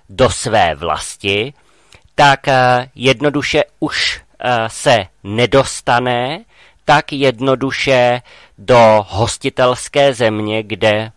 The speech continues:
mu byl azyl poskytnut, protože je to považováno za,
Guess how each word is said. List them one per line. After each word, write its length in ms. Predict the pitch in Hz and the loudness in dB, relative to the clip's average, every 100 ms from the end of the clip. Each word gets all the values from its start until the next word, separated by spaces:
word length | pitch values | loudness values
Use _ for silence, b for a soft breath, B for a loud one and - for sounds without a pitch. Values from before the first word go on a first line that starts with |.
| - | -8
mu 360 | 107 104 107 - | -4 -4 -6 -6
byl 400 | 90 104 95 95 - _ | -2 0 0 -4 -8 _
azyl 640 | 110 104 95 95 87 85 87 _ - | 0 0 0 -2 -2 -4 -8 _ -4
poskytnut, 760 | 117 - - 143 - 117 - - B B B _ | -2 -2 -8 -12 -4 -4 -4 -14 B B B _
protože 840 | 139 139 - 165 156 160 151 143 143 - | 0 0 2 -2 0 2 2 0 -8 -6
je 200 | 123 131 | -2 -2
to 320 | - 101 76 - _ _ | 0 0 0 -6 _ _
považováno 1300 | 120 107 120 110 123 120 120 117 120 117 113 110 110 B B B _ | 0 2 2 2 0 2 2 4 2 2 2 0 -2 B B B _
za, 600 | 90 110 107 98 95 92 | -4 2 4 4 2 0